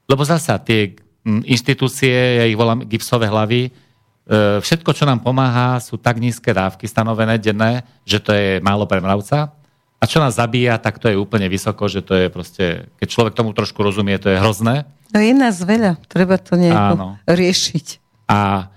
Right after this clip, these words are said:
Speaker 1: preto treba tieto tri Bčka naozaj niekoľko stopercent, lebo to je zase ďalšia téma, žalúdočné kyseliny. Bežná dogma je, že keď má človek reflux, hovoríme
Speaker 2: Mhm.
Speaker 1: teraz o trošku starších ľudí,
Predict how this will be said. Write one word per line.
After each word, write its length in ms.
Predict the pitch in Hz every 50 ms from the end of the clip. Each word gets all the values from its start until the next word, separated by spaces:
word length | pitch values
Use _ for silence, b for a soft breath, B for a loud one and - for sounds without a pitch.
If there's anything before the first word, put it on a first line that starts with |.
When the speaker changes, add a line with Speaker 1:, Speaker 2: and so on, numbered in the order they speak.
| _
Speaker 1:
preto 240 | _ 139 147 - 175
treba 300 | - - 147 147 143 139
tieto 340 | 127 - 139 127 - 131 101
tri 260 | 101 104 - - 127
Bčka 520 | 131 113 120 123 - - - - 131 123 117
naozaj 340 | 117 120 120 120 117 113
niekoľko 400 | 107 110 123 123 - 139 - 135
stopercent, 640 | 120 - - 127 - 104 92 87 - 120 131 147 160 160 b b b b b b b b
lebo 680 | - 98 101 104 98 95 110 104 104 101 98 98 101 b b b b b b _ _ _ _ _ _ _ _ _ _ _ _ _ _ _ _ _ _ _ _
to 80 | _ -
je 100 | 120 107
zase 200 | 120 127 - -
ďalšia 320 | 107 107 117 117 - 131 117
téma, 380 | - 110 101 95 95 92 92 90
žalúdočné 400 | 85 113 117 113 117 104 - -
kyseliny. 600 | - 104 98 - 101 92 85 82 85 85 92 - _ _ _ _ _ _ _ _
Bežná 320 | _ 95 120 139 131 135 135
dogma 320 | 110 127 123 113 117 90 85
je, 300 | 87 101 117 123 131 127
že 120 | 113 -
keď 140 | 110 - 117 107
má 100 | 110 107
človek 300 | - - 117 104 85 87
reflux, 500 | 95 92 - 135 139 135 - - - - _
hovoríme 320 | 101 101 107 170 - -
Speaker 2:
Mhm. 60 | 170 -
Speaker 1:
teraz 140 | 104 98 85
o 80 | 87 85
trošku 320 | - 101 95 - - 92
starších 400 | - - 90 90 - - 113 98
ľudí, 400 | 113 127 123 139 151 160 160 b